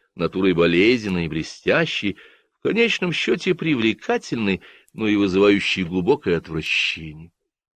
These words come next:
Он стал выдающейся личностью своего времени, ибо был вовлечен во множество важных исторических событий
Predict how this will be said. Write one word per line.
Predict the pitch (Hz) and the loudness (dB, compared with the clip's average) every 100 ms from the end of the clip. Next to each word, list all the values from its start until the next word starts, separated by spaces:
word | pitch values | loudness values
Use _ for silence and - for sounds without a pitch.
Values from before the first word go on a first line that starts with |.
| _ _ _ _ _ _ | _ _ _ _ _ _
Он | - 110 123 | 0 0 0
стал | - - 143 147 | -4 0 4 6
выдающейся | 151 170 165 190 202 185 - 196 190 - 180 | 6 4 6 4 2 0 0 0 -2 -2 -2
личностью | 175 127 - - 92 - 95 | 0 -2 -4 -4 -6 -6 -10
своего | - 95 92 90 95 | -8 -4 -2 0 -2
времени, | 85 87 85 82 82 _ _ _ | 0 0 0 -2 -4 _ _ _
ибо | - 90 | -4 -2
был | 87 95 - _ _ _ _ _ | 2 0 0 _ _ _ _ _
вовлечен | 82 87 95 95 113 95 | -2 0 0 0 0 2
во | 95 | 2
множество | 101 101 110 101 - 101 104 | 2 2 2 0 -2 0 2
важных | 98 117 107 80 92 - | 2 2 0 -2 -6 -6
исторических | 90 - 90 85 - - 85 | -8 -6 -6 -8 -12 -10 -10
событий | - 80 76 120 107 95 87 | -8 -6 -4 -4 -4 -6 -6